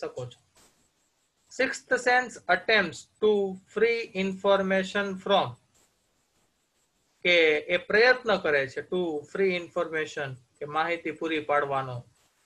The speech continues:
મુક્ત રીતે માહિતી પૂરી પાડવાનો પ્રયત્ન કરે છે. કે it's confined by seamlessly integrating it with reality, કે જે માહિતી આપણને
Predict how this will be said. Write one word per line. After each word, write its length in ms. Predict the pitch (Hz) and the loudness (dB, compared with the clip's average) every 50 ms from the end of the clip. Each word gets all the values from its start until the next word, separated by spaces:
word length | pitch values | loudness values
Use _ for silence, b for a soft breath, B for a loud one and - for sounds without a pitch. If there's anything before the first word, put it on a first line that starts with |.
| _ _ _ _ _ _ _ _ - | _ _ _ _ _ _ _ _ -6
મુક્ત 240 | 175 190 190 - - | -6 -6 -2 0 0
રીતે 260 | 202 190 196 190 196 | 2 2 2 2 2
માહિતી 340 | 180 175 175 180 180 170 180 | 0 2 2 0 0 -2 -4
પૂરી 260 | 170 - 175 170 170 | -6 -4 -4 -4 -4
પાડવાનો 460 | 165 - 160 160 156 156 156 151 151 151 147 143 143 143 143 139 139 - _ _ _ _ _ _ _ _ _ _ _ _ _ _ _ _ _ _ _ _ _ - | -2 -2 0 0 2 2 0 0 0 -2 -2 -2 -2 -4 -6 -8 -10 -14 _ _ _ _ _ _ _ _ _ _ _ _ _ _ _ _ _ _ _ _ _ -2
પ્રયત્ન 420 | 170 190 208 214 208 196 196 180 | 2 4 4 4 4 2 0 -2
કરે 320 | 165 - 165 160 156 151 147 | 0 0 2 2 2 2 2
છે. 320 | - 151 135 127 - - - - - _ | 0 -4 -6 -6 -8 -12 -18 -20 -16 _
કે 500 | - 156 151 147 143 - - - 175 185 | -4 -2 -2 -2 -2 -4 -8 -6 -4 -2
it's 460 | 180 185 - - - - _ _ - 175 | -2 -2 -6 -12 -16 -16 _ _ -2 -2
confined 500 | 185 185 185 185 - 190 190 196 190 190 185 170 | 0 -2 -2 0 2 2 2 2 0 -4 -4 -2
by 160 | 165 165 165 160 160 - - | 0 0 0 0 -2 -6 -8
seamlessly 840 | 180 180 185 175 170 165 170 165 - - 180 175 175 170 - 156 156 | -6 -6 -4 -2 0 0 0 -2 -4 -6 -6 -6 -6 -6 -8 -10 -12
integrating 800 | 156 156 170 160 160 156 156 160 165 160 - 165 151 143 143 147 _ b b b b b b b b b b _ - | -12 -12 -10 -8 -6 -4 -2 -2 -2 -2 -2 -4 -4 -4 -6 -10 _ b b b b b b b b b b _ -6
it 260 | 170 170 165 - 160 | -6 -6 -6 -6 -4
with 380 | 165 180 180 - _ - 151 143 | -2 -2 -2 -4 _ -12 -10 -6
reality, 580 | 147 156 156 151 143 135 135 123 - 131 - 120 - _ _ _ _ _ _ _ _ _ _ _ _ _ _ _ _ _ _ - | -2 0 2 2 2 0 -2 -8 -12 -14 -18 -18 -20 _ _ _ _ _ _ _ _ _ _ _ _ _ _ _ _ _ _ -4
કે 120 | 170 156 | -2 -2
જે 380 | 156 165 175 170 151 131 120 - _ _ _ _ _ _ _ _ - | 0 2 2 2 2 0 -2 -6 _ _ _ _ _ _ _ _ -6
માહિતી 640 | 165 170 175 180 180 180 180 180 151 139 131 - - _ _ _ _ _ | -2 0 0 2 0 -2 -2 -4 -4 -4 -4 -6 -10 _ _ _ _ _
આપણને 580 | - 160 - - 202 190 180 160 143 131 - | -6 -6 -4 -2 -2 -2 -2 -2 -4 -6 -8